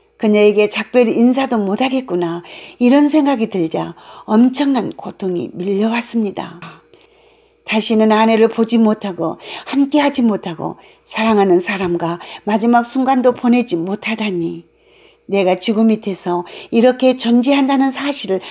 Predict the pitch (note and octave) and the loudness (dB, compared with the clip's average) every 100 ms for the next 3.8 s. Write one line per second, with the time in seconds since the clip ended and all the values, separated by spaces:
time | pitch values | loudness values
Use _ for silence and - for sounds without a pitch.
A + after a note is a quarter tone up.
0 | - - G#3+ A#3 G3+ E3+ D3+ F3 G3+ B3+ | -18 -6 0 2 2 0 0 0 2 0
1 | B3+ G3 F3+ F#3+ _ _ - - G3 G3 | -2 -8 -10 -14 _ _ -20 -2 2 4
2 | F3+ F3+ E3+ - B3 B3+ C4+ B3+ B3+ B3+ | 4 2 0 -2 -2 0 2 2 0 0
3 | A#3 A3+ G3+ G#3 G3 - - F3 | 0 2 0 -4 -10 -10 -6 -6